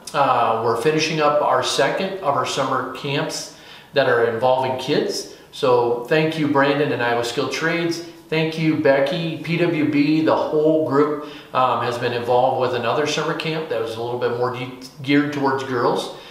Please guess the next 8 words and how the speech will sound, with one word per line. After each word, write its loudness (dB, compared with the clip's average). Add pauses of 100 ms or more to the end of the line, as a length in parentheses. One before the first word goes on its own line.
(120)
So -4
that's 0
fantastic. -2 (520)
Um, 2
after 2
hours 2
are -2
continuing. 0